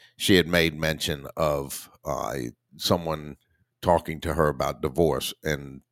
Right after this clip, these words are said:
she had had thoughts of suicide as well. Uh,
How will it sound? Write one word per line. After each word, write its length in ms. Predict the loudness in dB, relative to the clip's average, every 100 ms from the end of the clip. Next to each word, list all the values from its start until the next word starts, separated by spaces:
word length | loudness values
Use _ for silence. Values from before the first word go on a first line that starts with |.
| _
she 280 | -6 0 2
had 180 | 2 0
had 280 | -2 -4 -4
thoughts 340 | -4 -4 -8 -6
of 220 | -6 -4
suicide 600 | -2 0 -2 -4 -4 -4
as 180 | -6 -4
well. 320 | -4 -4 -8 -16 -20 -20 -20 -20 _ -2
Uh, 340 | -2 0